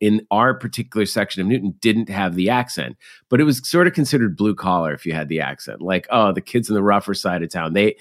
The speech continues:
they had the accent." So then when you go to junior high, you get these kids that are, like, wicked hardcore. And you're like, "Why do they talk so crazy?"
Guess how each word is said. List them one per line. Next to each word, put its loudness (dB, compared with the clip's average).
they 6
had 4
the 4
accent." 0
So 4
then 4
when 8
you 6
go 4
to 4
junior 4
high, 0
you -2
get 0
these 4
kids 2
that 2
are, 2
like, 0
wicked 2
hardcore. 2
And 4
you're 4
like, 0
"Why -2
do 4
they 2
talk 0
so 2
crazy?" 2